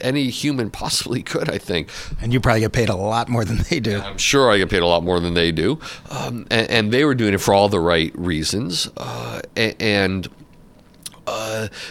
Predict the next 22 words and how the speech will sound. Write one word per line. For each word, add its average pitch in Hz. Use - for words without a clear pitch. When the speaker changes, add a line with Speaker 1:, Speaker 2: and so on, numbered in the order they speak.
Speaker 1:
working 131
with 135
N 143
G 160
Os, 107
Médecins 135
Sans 139
Frontières, 143
and 117
I 127
haven't 143
always 135
agreed 147
with 123
M 104
S 101
F 104
on 95
some 107
of 101
its, 95
uh, 92